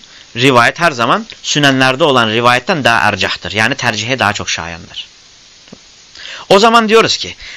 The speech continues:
sahih hadisin şartlarından bir tanesi de neymiş? Şaz olmaması. O zaman iki şart anladık. Ne? Senedi muttasıl olacak. Onu açıkladık. Ne demek senedi muttasıl olması?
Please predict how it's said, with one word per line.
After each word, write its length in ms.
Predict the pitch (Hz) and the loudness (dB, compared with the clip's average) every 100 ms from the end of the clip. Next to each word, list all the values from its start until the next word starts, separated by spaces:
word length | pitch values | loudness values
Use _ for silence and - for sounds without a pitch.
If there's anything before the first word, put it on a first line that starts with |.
| - | -6
sahih 340 | - 165 240 | 0 2 2
hadisin 380 | 208 185 156 135 | 0 -2 -2 0
şartlarından 720 | - 151 156 170 170 175 165 | 2 0 0 -6 -4 -2 0
bir 80 | 185 | 0
tanesi 300 | 180 170 170 | 2 2 2
de 120 | 180 | 0
neymiş? 420 | 185 123 208 - - - - - - - - | 2 -2 -2 -8 -12 -20 -20 -20 -20 -20 -8
Şaz 300 | - 156 135 | 0 2 2
olmaması. 500 | 127 101 90 87 101 - - | 0 -6 -8 -10 -12 -14 0
O 100 | 247 | 4
zaman 200 | 254 247 | 4 4
iki 160 | - - | 2 0
şart 260 | - 131 - | 2 2 -2
anladık. 300 | 90 85 - - | -8 -10 -14 -10
Ne? 240 | 214 208 208 - _ - - - | 0 2 0 -8 _ -20 -20 -4
Senedi 320 | - 190 185 | 2 2 2
muttasıl 380 | 170 135 131 117 | -2 0 0 0
olacak. 280 | 85 - - - - - - - - - - - - | -2 -4 -18 -20 -20 -20 -20 -20 -20 -20 -20 -20 0
Onu 180 | 202 254 | 4 6
açıkladık. 500 | 202 196 175 120 101 | 4 2 -2 -2 2
Ne 120 | 147 | 2
demek 220 | 113 104 | 2 0
senedi 260 | - 107 95 | 0 0 0
muttasıl 380 | 95 - - 101 | -6 -8 -8 -8
olması? 360 | 98 - - | -12 -14 -16